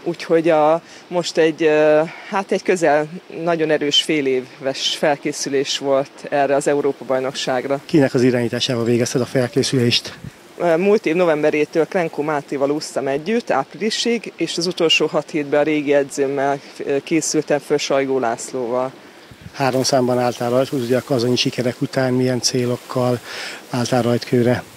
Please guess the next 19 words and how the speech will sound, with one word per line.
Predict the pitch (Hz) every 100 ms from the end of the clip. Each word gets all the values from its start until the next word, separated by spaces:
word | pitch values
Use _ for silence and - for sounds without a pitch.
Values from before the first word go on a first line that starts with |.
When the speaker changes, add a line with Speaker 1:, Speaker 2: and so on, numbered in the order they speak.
| - - -
Speaker 1:
Igazából | 196 185 185 165 165 175 165
aranyért | 117 73 160 156 151 143
mentünk, | 151 156 - 156
nyolcszázon | 165 156 - 156 151
meg | 147 147
négyszáz, | 147 156 - 165 170 -
ö, | 175 165 165 170
gyorson, | 170 165 - - 190 190
aranyra | 196 160 156 147 -
készültünk, | 165 170 - 233 220 240 269
ez | 185 -
hál' | 185 160
Istennek | - 156 147
sikerült, | - 175 - 214 262 254 - - -
nagyon | 170 165
jó | 160 165
időket | 165 156 147 165 196
úsztam. | 196 - 269 262 254 - - - - -
Ö, | 156 160 160